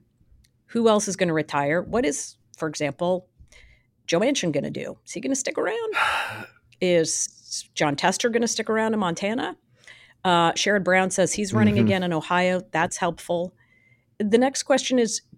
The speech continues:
Speaker 1: did Republicans learn the lesson from the last primary, and they're gonna actually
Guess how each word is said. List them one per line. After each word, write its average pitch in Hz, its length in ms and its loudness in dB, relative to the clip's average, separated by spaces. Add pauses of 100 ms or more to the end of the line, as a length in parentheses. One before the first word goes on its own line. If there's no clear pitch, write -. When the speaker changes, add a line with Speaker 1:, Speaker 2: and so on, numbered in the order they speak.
(120)
Speaker 1:
did 240 400 0
Republicans 208 640 -2
learn 175 220 0
the 156 80 -2
lesson 156 360 -2
from 151 220 -6
the 143 120 -4
last 143 520 -6
primary, 202 420 0
and 170 100 -2
they're 160 80 0
gonna 160 220 -2
actually 156 560 -4